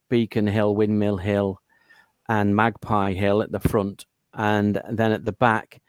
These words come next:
there is, um, Hart Hill and Church Hill. And, and they, they form,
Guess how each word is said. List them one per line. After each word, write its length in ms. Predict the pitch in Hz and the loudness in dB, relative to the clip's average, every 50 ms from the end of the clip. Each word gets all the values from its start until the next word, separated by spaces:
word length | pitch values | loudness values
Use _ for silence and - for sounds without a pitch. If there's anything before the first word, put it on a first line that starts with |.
| _ _ _ _ _ - | _ _ _ _ _ 0
there 220 | 110 110 107 107 | 2 2 4 4
is, 640 | 107 107 107 104 101 95 - - - - - - _ - | 4 4 4 2 0 -2 -2 -4 -4 -4 -4 -8 _ -4
um, 440 | 110 104 104 104 104 101 104 101 | -2 0 0 2 2 2 0 0
Hart 380 | 98 90 113 113 110 110 104 - | -2 0 0 2 2 2 0 -2
Hill 240 | 113 110 107 104 101 | -2 0 0 2 0
and 120 | 101 98 | 0 -2
Church 440 | - - 120 113 113 107 101 - - | -2 0 2 2 2 2 0 -4 -8
Hill. 260 | - 101 92 95 - _ _ _ _ _ _ _ _ - - - - _ - - | -6 -6 -6 -6 -8 _ _ _ _ _ _ _ _ -20 -20 -20 -20 _ -4 0
And, 320 | 120 117 113 113 120 117 | 2 2 4 2 2 2
and 320 | - 127 123 123 123 117 110 | 0 2 4 4 4 4 4
they, 340 | 120 127 123 123 123 127 123 | 4 4 6 6 4 4 2
they 220 | 113 127 131 127 | 0 0 0 0
form, 800 | - - - - 170 175 165 131 104 95 101 110 117 113 131 | 0 -2 -2 2 4 6 6 6 6 4 2 0 -2 -4 -8